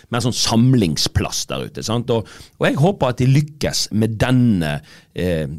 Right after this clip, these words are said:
filosofien da, for det er klart at man kan ta andre f-, sil-, filosofier som ikke nødvendigvis er bærekraftig over tid,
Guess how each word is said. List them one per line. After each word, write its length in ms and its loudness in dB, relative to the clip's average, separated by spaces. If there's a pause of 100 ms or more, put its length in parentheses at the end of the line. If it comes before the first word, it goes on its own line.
filosofien 800 0
da, 140 0
for 180 -6
det 80 -2
er 60 -4
klart 180 2
at 80 -2
man 180 0
kan 300 0
ta 220 0
andre 320 0
f-, 180 -12
sil-, 300 -4
filosofier 500 -4
som 140 -8
ikke 240 -2
nødvendigvis 460 -2
er 100 -6
bærekraftig 720 -4 (340)
over 180 0
tid, 380 0